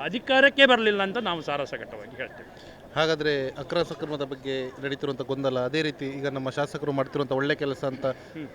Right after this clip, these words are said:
Speaker 2: ಜನರೆಲ್ಲ ಮಾತಾಡ್ಬೇಕಾದ್ರೆ ಯಾಕೆ ಅವರು ಟಾರ್ಗೆಟ್ ಆಗ್ತಿದ್ದಾರೆ ಅಂತ?
Speaker 1: ಇಲ್ಲ, ಟಾರ್ಗೆಟ್ ಏನಿಲ್ಲ. ಅವರಿಗೆ ಯಾರಿಗೆ ನಾಲೆಡ್ಜ್ ಉಂಟು, ಸರ್ಕಾರವನ್ನು ನಿಲ್ಲಿಸುವ ಶಕ್ತಿ ಉಂಟು, ಅವರ ವಿರುದ್ಧ ಪ್ರಯತ್ನ ಮಾಡ್ತಾರೆ.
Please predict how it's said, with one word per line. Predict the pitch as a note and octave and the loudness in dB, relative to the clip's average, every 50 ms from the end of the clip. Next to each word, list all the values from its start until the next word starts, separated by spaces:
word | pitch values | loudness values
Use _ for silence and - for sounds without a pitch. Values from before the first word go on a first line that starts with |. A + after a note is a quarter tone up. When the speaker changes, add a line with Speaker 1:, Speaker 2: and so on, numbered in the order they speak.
| - - - | -16 -6 -2
Speaker 2:
ಜನರೆಲ್ಲ | A#2+ C#3 D#3 E3 D#3+ E3 E3 | 0 2 2 4 4 4 4
ಮಾತಾಡ್ಬೇಕಾದ್ರೆ | D3+ D3+ D3 - C#3+ C#3+ C3 - B2+ B2 C3+ | 4 4 4 2 0 -2 -2 -2 0 2 2
ಯಾಕೆ | D#3+ A#3+ F#4 D4 G#3+ | 2 2 2 2 0
ಅವರು | E3+ C#3+ | 0 2
ಟಾರ್ಗೆಟ್ | B2+ - D3 F3 F3 E3 - C#3+ | 4 4 4 4 4 2 0 -2
ಆಗ್ತಿದ್ದಾರೆ | B2 - B2+ G#2+ A#2 A2 A2 A2 | -2 -2 -4 -4 -4 -2 -2 -4
ಅಂತ? | G#2+ G2 F#2+ | -4 -6 -8
Speaker 1:
ಇಲ್ಲ, | F#2 E2+ - B4 | -8 -6 -6 -6
ಟಾರ್ಗೆಟ್ | - - D#4+ F#4+ - F#4+ F#4+ F#4+ - | -6 -6 -8 -6 -6 -6 -6 -4 -4
ಏನಿಲ್ಲ. | B3+ B3+ C#4+ C4+ C4+ B3+ A#3+ G#3 G3 | -2 -2 -2 -2 -2 -2 -2 0 0
ಅವರಿಗೆ | G3+ A#3 C#4 C4 B3 G#3+ G3+ F#3+ G#3+ B3+ C#4+ C4 A#3+ A3 G3+ F3 | 0 0 -2 -2 -4 -6 -6 -4 -4 -4 -4 -4 -4 -4 -4 -2
ಯಾರಿಗೆ | F3 F3+ G3+ A#3+ B3 B3 B3+ A3 A#3 B3 B3 A#3+ A#3+ A#3 A3+ | 0 0 2 2 2 2 0 0 0 2 2 2 2 2 0
ನಾಲೆಡ್ಜ್ | G3+ F#3 E3+ E3+ G3 A#3 C#4 C4 G3+ A#3 | 0 -2 -2 -2 -2 -2 -2 -4 -4 -4
ಉಂಟು, | F#3+ E3 F3 E3 | -4 -4 -4 -4
ಸರ್ಕಾರವನ್ನು | - F3+ E3+ - - G#3 G3+ G3 F#3 F#3+ E3+ | -4 -4 -4 -4 -4 -2 -2 -2 -2 -2 -2
ನಿಲ್ಲಿಸುವ | D#3+ F3+ G#3 G#3+ - B3 G3+ | -2 -2 -2 -2 -2 -2 -2
ಶಕ್ತಿ | F3+ - - - - C4 | 0 -2 -4 -4 -2 -4
ಉಂಟು, | G3+ E3+ - A3+ | -2 -2 -4 -6
ಅವರ | B3+ D4+ F#4+ G#4+ G4 | -6 -6 -4 -6 -6
ವಿರುದ್ಧ | D#4+ C4+ D4+ F4+ F4+ - F4 | -6 -6 -8 -8 -8 -10 -6
ಪ್ರಯತ್ನ | - A#3 G#3+ G#3+ - G3+ | -2 0 0 0 0 0
ಮಾಡ್ತಾರೆ. | F3+ D#3+ C3 A2 - - - - - - - - - | -2 -2 -2 -4 -6 -12 -14 -14 -14 -16 -16 -16 -18